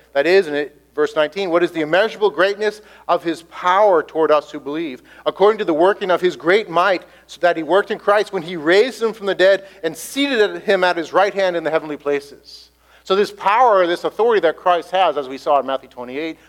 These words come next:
but we see it here in Ephesians one, is not just Christ's power, but it's Christ's power for us.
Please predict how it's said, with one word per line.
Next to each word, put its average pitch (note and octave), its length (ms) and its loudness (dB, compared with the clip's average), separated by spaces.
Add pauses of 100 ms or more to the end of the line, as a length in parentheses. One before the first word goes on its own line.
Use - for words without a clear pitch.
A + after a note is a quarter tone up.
but C3+ 80 -10
we C3 100 -10
see D3 200 -16
it - 20 -12
here D3 140 -6
in C3 40 -6
Ephesians B2 460 -14
one, D#3 240 -2 (220)
is C#3+ 160 -10
not F#3 260 0
just - 260 -4
Christ's A3 460 0
power, C3 420 -2
but D3+ 180 0
it's D#3 140 -6
Christ's F3 300 -2
power D#3+ 280 2
for F3 320 0
us. - 540 -2